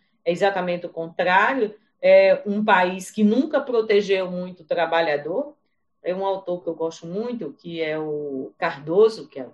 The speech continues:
o, não é, que é Fernando Cardoso, é, carioca,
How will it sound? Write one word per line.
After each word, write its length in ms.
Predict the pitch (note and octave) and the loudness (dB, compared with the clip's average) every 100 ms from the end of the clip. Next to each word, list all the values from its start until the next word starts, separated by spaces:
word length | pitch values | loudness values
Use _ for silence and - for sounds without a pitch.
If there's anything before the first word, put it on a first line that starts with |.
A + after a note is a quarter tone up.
| - | -16
o, 320 | C3 A#2 - D3 | -16 -16 -18 -16
não 240 | C#3+ C#3+ | -12 -8
é, 220 | D3+ D3 - C#3+ C#3 | -4 -4 -6 -14 -12
que 80 | D3+ | -8
é 80 | C#3 | -8
Fernando 240 | C3+ C3 - | -8 -12 -12
Cardoso, 920 | C3+ C#3 D#3+ G3+ A3 D3+ C3 - - _ _ _ _ _ | -14 -8 0 2 2 -2 -10 -12 -18 _ _ _ _ _
é, 260 | C3+ B2+ B2 - | -4 -2 -4 -6
carioca, 800 | D3 C#3 D3 G3 A#3+ - C3 | -4 -2 2 2 2 -2 -8